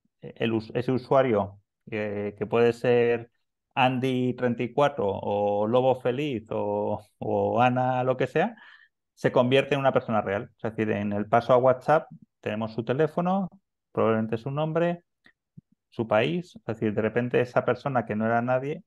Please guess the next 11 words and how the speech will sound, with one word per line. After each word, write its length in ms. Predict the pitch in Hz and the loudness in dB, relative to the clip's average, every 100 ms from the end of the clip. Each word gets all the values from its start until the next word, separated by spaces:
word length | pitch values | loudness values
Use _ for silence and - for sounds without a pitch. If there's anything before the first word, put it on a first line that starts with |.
| - | -6
ya 140 | 113 | -6
se 100 | 107 | -4
convierte 340 | - 107 110 113 | -6 -4 -4 -4
en 80 | 104 | -6
alguien 260 | 101 98 | -4 -6
real. 300 | 98 95 92 - | -6 -6 -6 -2
Y 320 | 135 175 - - | -2 -2 -8 -10
rápidamente 600 | - 107 113 113 117 117 | -2 -2 0 0 0 -2
tenemos 280 | 113 117 117 | -2 -2 -2
una 140 | 113 | -4
conversación 720 | 127 123 120 - 120 151 208 | -2 -2 -2 -4 -4 -4 -4